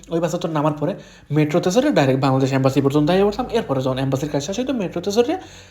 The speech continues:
ঠিক আগের লাইন ধরে আমরা যাইতাম গিয়া। কিন্তু আজকের ঘটনাটা একদম অন্যরকম। আজকে আমরা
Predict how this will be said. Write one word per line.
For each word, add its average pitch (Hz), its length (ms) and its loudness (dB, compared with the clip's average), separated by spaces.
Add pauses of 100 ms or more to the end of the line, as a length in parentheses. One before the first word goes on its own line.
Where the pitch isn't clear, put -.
(200)
ঠিক 311 180 2
আগের 165 300 4 (200)
লাইন 143 240 6
ধরে 131 200 4
আমরা 127 220 4 (160)
যাইতাম 131 400 2
গিয়া। 127 160 -8
কিন্তু 226 240 -2
আজকের 190 320 0
ঘটনাটা 151 340 0 (140)
একদম 139 220 0 (380)
অন্যরকম। 139 380 4 (400)
আজকে 180 240 -2 (100)
আমরা 160 160 2